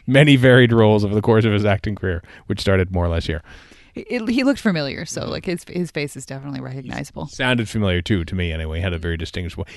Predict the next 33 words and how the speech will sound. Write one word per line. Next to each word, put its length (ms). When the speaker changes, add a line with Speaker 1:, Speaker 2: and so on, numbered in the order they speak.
Speaker 1:
If 180
you're 100
familiar 440
with 160
Mask 260
of 100
Mandragora, 640
which 160
perhaps 340
you 100
are 60
not. 300
Speaker 2:
Uh, 400
I 120
know 160
I've 180
seen 240
it, 180
but 160
I 140
would 160
not 180
say 180
that 100
I 80
am 160
familiar 420
with 180
it 140
in 100
any 200
way, 160
no. 320